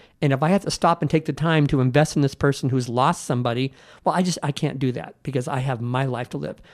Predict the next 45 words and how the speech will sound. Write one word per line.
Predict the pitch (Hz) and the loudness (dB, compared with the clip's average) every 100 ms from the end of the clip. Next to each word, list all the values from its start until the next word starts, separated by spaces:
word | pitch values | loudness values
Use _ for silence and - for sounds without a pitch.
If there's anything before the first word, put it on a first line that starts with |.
| - - | -10 0
We | 165 | 4
don't | 190 196 | 6 6
want | 185 165 | 4 2
to, | - - | -2 2
here's | 233 | 2
the | 208 | 2
thing, | 202 120 - _ - | -2 -2 -4 _ 2
everybody | 196 220 202 | 4 6 4
has | 185 | 2
pain. | - 202 196 113 110 _ _ _ _ _ | 2 4 4 2 -6 _ _ _ _ _
So | - 165 | 2 2
why | 139 170 214 | 4 4 4
in | 220 | 4
the | 196 | 4
world | 190 190 | 4 4
would | 160 | 4
I | 160 | 4
want | 175 175 120 | 4 2 0
to | |
sidle | - 170 185 175 | 0 2 4 4
up | 175 | 2
to | - | 4
you | 165 190 160 151 - - | 6 8 6 2 -10 -4
and | 135 120 | -2 0
share | - 170 165 | 2 4 6
yours? | 143 139 160 113 104 - _ _ _ - | 6 6 6 4 -2 -14 _ _ _ -4
I've | 165 165 | -2 0
already | 160 156 | 0 2
got | 147 151 | 2 0
my | 139 151 | 0 0
own. | 160 165 131 - _ _ _ _ _ _ _ - | 0 -2 -4 -14 _ _ _ _ _ _ _ -10
But | 202 | -6
that's | 208 - | -6 -6
what | |
we're | 240 | -4
being | 175 170 | -4 -4
called | - - 170 165 | -8 -10 -8 -4
to | 180 | -4
do. | 151 170 185 139 - _ _ _ _ | 0 2 2 0 -6 _ _ _ _
That | 185 185 | 0 2
is | 175 | 2
like, | 180 - | 0 -2
that's | 180 185 | -2 -2
the | - | -2
gospel | 131 123 165 190 - 156 135 - | -4 0 0 0 0 2 2 0